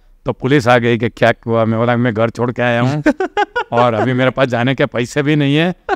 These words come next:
अब मेरे से ये सहन भी नहीं होता है। दो दिन से मैं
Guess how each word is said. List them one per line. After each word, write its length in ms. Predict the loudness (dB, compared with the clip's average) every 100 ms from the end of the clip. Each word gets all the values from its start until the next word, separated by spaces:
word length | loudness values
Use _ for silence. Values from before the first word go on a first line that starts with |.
| -2 0 2
अब 160 | 2
मेरे 240 | 4 4 2
से 120 | 2
ये 140 | 0
सहन 320 | 0 -2 0 0
भी 120 | 2
नहीं 120 | 2
होता 260 | 0 0 0
है। 140 | 0
दो 220 | 0 -2
दिन 200 | 0 0
से 140 | 0 -2
मैं 200 | -2